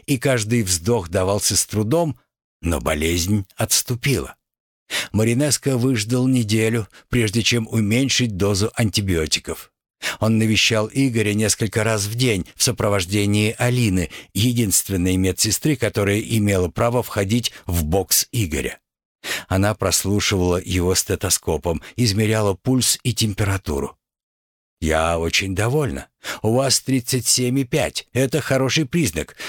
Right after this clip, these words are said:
но вы ничего не съели». «Я не голоден». «Да ведь это запеченное мясо. Понимаете? Настоящий ростбиф. Здесь о таком можно только мечтать.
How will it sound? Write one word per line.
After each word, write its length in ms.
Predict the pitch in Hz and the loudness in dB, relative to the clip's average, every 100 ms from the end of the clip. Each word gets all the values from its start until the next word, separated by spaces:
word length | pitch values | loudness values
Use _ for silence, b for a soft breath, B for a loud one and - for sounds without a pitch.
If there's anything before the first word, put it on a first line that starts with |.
| B - | B -6
но 180 | 76 | -2
вы 140 | 76 90 | 0 2
ничего 440 | 98 92 87 90 | 2 2 0 0
не 120 | 113 | 2
съели». 480 | 117 160 175 82 65 _ _ _ _ _ _ _ _ _ _ | 2 0 -2 -2 -6 _ _ _ _ _ _ _ _ _ _
«Я 260 | 73 73 - | -4 -4 -4
не 160 | - | -4
голоден». 540 | 76 92 87 73 73 - _ _ _ _ _ _ _ _ _ _ - | -2 -2 -2 -4 -8 -12 _ _ _ _ _ _ _ _ _ _ -2
«Да 160 | 92 | 0
ведь 220 | 113 110 | 2 0
это 220 | 147 139 117 | 0 0 0
запеченное 920 | 120 - 120 - 160 170 160 160 165 | 0 -2 -2 0 0 0 0 2 2
мясо. 600 | 170 160 - - - - _ _ - B - | 2 0 0 -2 -2 -12 _ _ -8 B -2
Понимаете? 680 | 98 92 127 185 127 - - _ _ _ | 0 0 0 0 0 -4 -6 _ _ _
Настоящий 960 | 110 147 - - 143 180 190 - 180 196 | 0 2 0 0 0 2 2 0 2 0
ростбиф. 840 | 170 185 127 - 78 82 - - _ - B - | 2 0 0 -4 -6 -10 -10 -14 _ -10 B 0
Здесь 520 | 107 104 147 170 - | 0 2 2 2 0
о 140 | 135 | 0
таком 420 | 127 135 - 165 | -2 -2 0 2
можно 400 | 156 139 127 156 | 2 2 0 -2
только 340 | - 139 135 170 | 0 -2 0 0
мечтать. 640 | 170 - - 151 90 - | 0 0 -2 -4 -6 -12